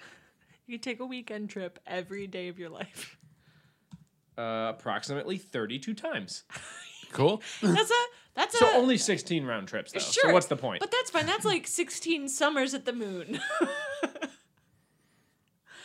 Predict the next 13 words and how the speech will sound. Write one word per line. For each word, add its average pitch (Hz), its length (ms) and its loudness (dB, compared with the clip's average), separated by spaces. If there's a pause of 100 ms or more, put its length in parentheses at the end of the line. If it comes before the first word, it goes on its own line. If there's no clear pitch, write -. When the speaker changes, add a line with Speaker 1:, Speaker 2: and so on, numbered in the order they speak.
(280)
Speaker 2:
So - 160 0
those 196 160 6
Speaker 1:
That's 185 100 0
Speaker 2:
are - 40 -6
some 151 120 -4
fucking 165 440 0
good 151 200 0
trucks. 147 600 0 (360)
Speaker 1:
<laughs> - 280 -20
There's 294 160 -6
some 294 240 -10
good 359 180 -12
trucks. - 540 -12